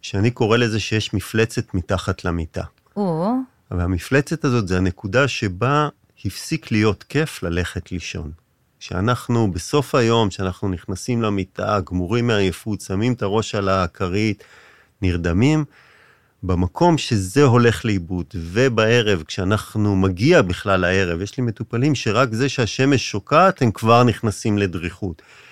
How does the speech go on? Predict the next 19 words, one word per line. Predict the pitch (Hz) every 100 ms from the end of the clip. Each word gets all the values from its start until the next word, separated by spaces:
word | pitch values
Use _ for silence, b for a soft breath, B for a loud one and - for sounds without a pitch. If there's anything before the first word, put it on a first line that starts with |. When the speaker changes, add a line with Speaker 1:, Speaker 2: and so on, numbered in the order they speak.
| B B
Speaker 1:
הם | 95
נכנסים | 101 - 104 - 147
לחדר | 147 - 104 143
שינה, | 135 - 113 147
החדר | 120 104 101 127
שינה | - 104 123
שהיה | - 110
פעם | 110 120 113
מקום | 92 - 127 107
נעים | 98 131
וכיפי, | 95 - 135 139 151
הם |
קוראים | 113 110 131
לזה | 123 101
חדר | - 98 104 110
מלחמה. | 110 95 - 95 90 78 b b -
Speaker 2:
או-אה, | 240 190 170 233
עד | 226
כדי | 214 190